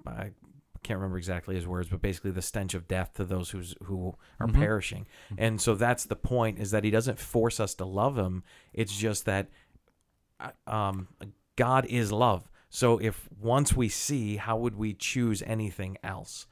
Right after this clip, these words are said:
Speaker 2: Yes.
Speaker 1: And so I think that's the, we're not coerced into it. It's just we've actually been shown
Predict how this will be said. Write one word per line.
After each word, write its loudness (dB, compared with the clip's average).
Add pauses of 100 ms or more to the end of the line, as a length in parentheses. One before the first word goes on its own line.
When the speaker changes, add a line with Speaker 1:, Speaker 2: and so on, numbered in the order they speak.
Speaker 2:
Yes. -2
Speaker 1:
And 2
so 6
I 6
think 2
that's 4
the, 2 (200)
we're 4
not 4
coerced 2
into 2
it. 2
It's -6
just -2
we've 2
actually 0
been -2
shown 0